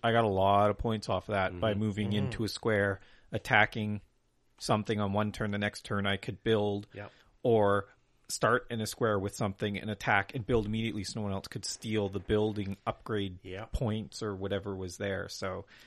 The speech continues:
Speaker 1: yeah, it, it definitely is important to upgrade. It's not an, it's not an extra. It should be looked at, like, in your first turns, you might want, wanna do it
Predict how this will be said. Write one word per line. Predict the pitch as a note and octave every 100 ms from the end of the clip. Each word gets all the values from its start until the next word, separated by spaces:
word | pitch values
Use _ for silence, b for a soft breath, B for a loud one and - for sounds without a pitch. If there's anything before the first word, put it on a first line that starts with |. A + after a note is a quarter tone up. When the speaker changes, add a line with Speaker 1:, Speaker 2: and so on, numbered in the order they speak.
| B B B B
Speaker 1:
yeah, | C3+ A#2+
it, | A#2 B2+ -
it | D3 C3
definitely | B2+ B2 - B2+ - A#2+ G#2 G#2 _ _ -
is | B2 A2+
important | A2+ - - A2 G#2+ - G2+ F#2 - -
to | - -
upgrade. | G2 - - G2 G2
It's | G2
not | G#2+ G#2+ G#2
an, | G#2 G2 b b b b
it's | -
not | B2+
an | C#3+
extra. | D#3 - - G2+ E2+ -
It | B2+
should | - A#2 G2
be | A2+
looked | A2+ A2 -
at, | A2 G#2 - -
like, | - E3 -
in | C#3
your | B2
first | - E3+ -
turns, | E3 D#3+ D#3 D3 - b b b b -
you | C3+
might | C3 C3 D3
want, | D3 C#3+
wanna | D3+ D3+
do | A#2+ A#2+
it | B2+